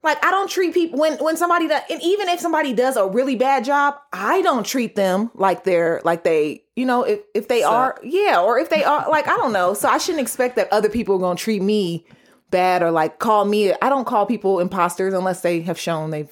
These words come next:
Speaker 1: you know, I guess
Speaker 2: Yeah.
Speaker 1: that, unless they've shown they are fake. But
Speaker 2: Yeah.
Speaker 1: anybody who's just trying, I just appreciate whatever they did and, and move on.
Speaker 2: Right.
Speaker 1: I may like it, I may not, but I, I think sometimes we put so much stock into ourselves, like,
Speaker 2: Mm-hmm.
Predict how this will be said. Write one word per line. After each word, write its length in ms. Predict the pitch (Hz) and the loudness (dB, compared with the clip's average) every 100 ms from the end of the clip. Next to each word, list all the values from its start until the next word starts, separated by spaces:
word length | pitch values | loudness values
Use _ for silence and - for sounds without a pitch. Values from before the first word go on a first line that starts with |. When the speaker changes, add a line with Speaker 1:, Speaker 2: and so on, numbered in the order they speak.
| - | -8
Speaker 1:
you 140 | 202 175 | -4 -2
know, 100 | 135 | -2
I 60 | |
guess 120 | 160 175 | -2 -2
Speaker 2:
Yeah. 100 | 143 | -2
Speaker 1:
that, 60 | |
unless 160 | 151 196 | 0 -2
they've 120 | 170 | -2
shown 220 | - 190 | 0 0
they 100 | 170 | 0
are 60 | 151 | -4
fake. 380 | - 220 190 180 | 0 0 0 0
But 100 | 175 | 0
Speaker 2:
Yeah. 180 | 139 147 - - | 0 -4 -12 -4
Speaker 1:
anybody 320 | 311 349 320 | 0 2 2
who's 140 | 294 | 0
just 200 | 247 - | -2 -4
trying, 460 | - 285 320 294 285 | -4 -2 0 0 0
I 120 | 277 | 0
just 160 | 370 359 | 0 -2
appreciate 500 | - 330 339 320 285 | -2 -2 0 -2 0
whatever 280 | 277 277 269 | 0 0 0
they 140 | 254 | -2
did 320 | 254 277 294 | -2 -2 0
and, 260 | 294 285 - | -2 -2 -4
and 140 | 302 | -2
move 180 | 381 403 403 | 0 2 2
on. 300 | 214 135 - | 0 -2 -4
Speaker 2:
Right. 260 | 185 165 127 - - | -2 -2 -4 -10 -4
Speaker 1:
I 120 | 214 | 0
may 180 | 226 247 | 2 4
like 300 | 208 226 254 | 2 2 0
it, 100 | 233 | 0
I 80 | 185 | 2
may 180 | 214 202 | 2 2
not, 380 | 196 202 - 180 | 2 2 0 0
but 280 | 175 - - _ _ _ - | 0 -2 -8 _ _ _ -2
I, 140 | 202 - 202 196 | -2 -2 -4 -2
I 60 | |
think 200 | 220 247 | 0 -2
sometimes 200 | 233 233 | -2 -2
we 80 | 214 | 0
put 140 | 254 | 0
so 100 | 226 | 0
much 120 | 196 175 | 0 0
stock 360 | - 202 190 | -2 -2 0
into 300 | 190 170 196 | -2 0 0
ourselves, 840 | 156 160 - 185 180 151 131 139 - | 2 0 0 2 4 4 2 -2 -4
like, 280 | 156 147 160 | -2 -2 -4
Speaker 2:
Mm-hmm. 220 | 160 180 | -8 -10